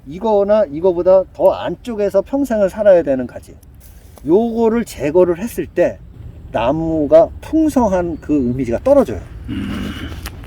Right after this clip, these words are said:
Speaker 1: 그렇기 때문에 요거는 요 안에서 평생을 살 수밖에 없는 그냥 좀 안, 그런 운명입니다.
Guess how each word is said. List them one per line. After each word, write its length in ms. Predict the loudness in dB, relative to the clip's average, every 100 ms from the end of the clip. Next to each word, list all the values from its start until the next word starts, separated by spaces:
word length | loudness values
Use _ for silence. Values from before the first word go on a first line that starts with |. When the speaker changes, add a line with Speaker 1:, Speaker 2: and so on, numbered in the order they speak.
| -12 -12 -14 -4
Speaker 1:
그렇기 220 | -2 0
때문에 340 | 0 0 0 0
요거는 460 | -2 -2 -6 -2
요 340 | 2 4 4 0 -4
안에서 640 | 2 4 4 6 4 4 0
평생을 580 | 0 0 -2 -2 -2
살 200 | 0 -2 -2
수밖에 400 | -2 -2 0 -2
없는 400 | 0 -2 -6 -6 -12 -16 -16 -16 -16 -14 -14 -14
그냥 220 | -12 -10
좀 160 | -8 -8
안, 260 | -6 -8 -12 -18 -12
그런 240 | -4 -4 -4
운명입니다. 680 | -6 -6 -6 -6 -6 -8